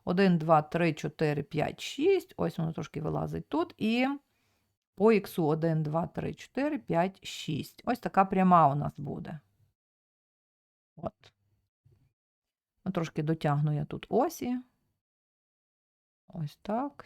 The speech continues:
сюди і сюди. От. Це побудована пряма шість мінус х.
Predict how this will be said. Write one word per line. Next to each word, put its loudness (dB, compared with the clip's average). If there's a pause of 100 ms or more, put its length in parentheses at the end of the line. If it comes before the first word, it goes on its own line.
(120)
сюди -8
і -2
сюди. -8 (1000)
От. -10 (1160)
Це 2
побудована 6
пряма 6
шість -4
мінус 2
х. -8